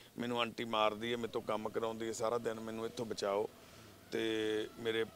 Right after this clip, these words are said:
ਪਾਪਾ ਮੈਨੂੰ ਇੱਥੇ ਛੱਡ ਕੇ ਚਲੇ ਗਏ, ਤਿੰਨ ਸਾਲ ਹੋ ਗਏ, ਚਾਰ, ਮੁੜ ਕੇ ਆਏ ਹੀ ਨਹੀਂ ਪਾਪਾ।" ਤੇ ਫਿਰ ਅਸੀਂ ਉਹ ਵੀਡੀਓ ਦੇ ਬਿਹਾਫ 'ਤੇ ਗੱਲ ਕੀਤੀ ਐਸ ਡੀ ਐਮ ਸਾਹਿਬ ਲੁਧਿਆਣਾ, ਜਿਹੜੇ best ਨੇ,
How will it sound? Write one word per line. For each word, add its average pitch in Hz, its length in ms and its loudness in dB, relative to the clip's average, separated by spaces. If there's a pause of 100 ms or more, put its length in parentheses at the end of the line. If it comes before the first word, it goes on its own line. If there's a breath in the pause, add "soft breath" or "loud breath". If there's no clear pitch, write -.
(180)
ਪਾਪਾ 113 280 6
ਮੈਨੂੰ 113 240 -2
ਇੱਥੇ 127 160 -4
ਛੱਡ 113 240 0
ਕੇ 107 140 0
ਚਲੇ 104 260 0
ਗਏ, 113 120 0
ਤਿੰਨ 110 240 -2
ਸਾਲ 110 260 2
ਹੋ 107 80 -2
ਗਏ, 117 140 -2
ਚਾਰ, 113 260 0
ਮੁੜ 110 180 -4
ਕੇ 113 180 0
ਆਏ 110 160 6
ਹੀ 117 60 2
ਨਹੀਂ 120 120 -2
ਪਾਪਾ।" 107 380 0 (640 loud breath)
ਤੇ 113 80 2
ਫਿਰ 117 260 6
ਅਸੀਂ 117 200 2
ਉਹ 117 160 2
ਵੀਡੀਓ 110 300 0
ਦੇ 117 140 2
ਬਿਹਾਫ 117 300 4
'ਤੇ 110 180 0
ਗੱਲ 104 240 2
ਕੀਤੀ 113 340 -6
ਐਸ 107 140 0
ਡੀ 107 100 -6
ਐਮ 110 100 -4
ਸਾਹਿਬ 113 240 2
ਲੁਧਿਆਣਾ, 113 400 0
ਜਿਹੜੇ 110 180 -4
best 104 340 0
ਨੇ, 110 180 -4